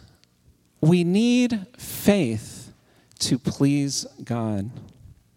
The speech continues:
Second, we need faith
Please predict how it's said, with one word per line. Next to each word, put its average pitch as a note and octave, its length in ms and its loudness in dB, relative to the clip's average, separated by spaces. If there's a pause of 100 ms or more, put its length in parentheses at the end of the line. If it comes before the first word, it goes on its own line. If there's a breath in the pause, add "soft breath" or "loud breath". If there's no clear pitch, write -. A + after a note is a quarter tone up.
(600 loud breath)
Second, D3 720 0 (580 soft breath)
we F3 220 4
need A#3 340 2
faith - 800 -2